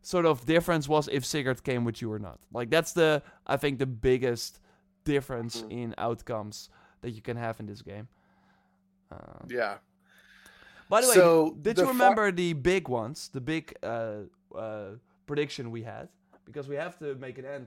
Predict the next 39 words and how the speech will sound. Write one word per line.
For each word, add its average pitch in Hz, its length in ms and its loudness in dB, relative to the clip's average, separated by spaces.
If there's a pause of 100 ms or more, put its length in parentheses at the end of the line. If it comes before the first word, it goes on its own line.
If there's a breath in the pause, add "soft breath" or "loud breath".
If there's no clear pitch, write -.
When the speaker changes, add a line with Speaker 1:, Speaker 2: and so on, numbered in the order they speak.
(100)
Speaker 1:
uh, 107 220 -18 (100)
to, 107 460 -16 (560 soft breath)
<laughs> - 60 -20
to 143 120 -10
the 135 80 -12
show. 127 220 -8
Like, 127 240 -6
we 123 80 -8
have 127 120 -6
to 160 60 2
Speaker 2:
What 175 120 6
Speaker 1:
finish 190 200 2
Speaker 2:
was - 20 -
Speaker 1:
it. 113 80 -14 (920 soft breath)
We 170 100 0
had, 208 120 4
like, 214 280 6
Speaker 2:
what 160 120 2
Speaker 1:
one 220 260 10
Speaker 2:
was 247 80 -2
the 190 100 -4
big 151 100 0
Speaker 1:
major 185 520 6
prediction 160 680 -4
where 143 320 2
we 143 180 0
would 143 200 -4
get, 139 200 -2
like, 131 240 -8
ten 143 260 -4
points. - 580 -14 (320 soft breath)
Because 165 240 -2
what 208 240 0
is 254 140 -10
the 196 100 -10
score 190 340 -4
right 143 260 -2
now? 123 220 -10
Speaker 2:
Oh, 180 480 8